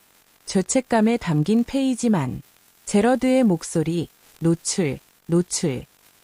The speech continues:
무슨 일이 있었는지 설명하는 방법을 모르겠다고 그는 썼다. 내가 풀 수 있는 거짓말은 없다. 그녀를 데려올 수 있는 변명은 없다.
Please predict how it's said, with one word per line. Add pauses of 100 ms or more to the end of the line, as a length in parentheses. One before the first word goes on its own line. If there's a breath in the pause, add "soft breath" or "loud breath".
무슨
일이
있었는지
설명하는
방법을
모르겠다고
그는
썼다. (440)
내가
풀
수
있는
거짓말은
없다. (440)
그녀를
데려올
수
있는
변명은
없다.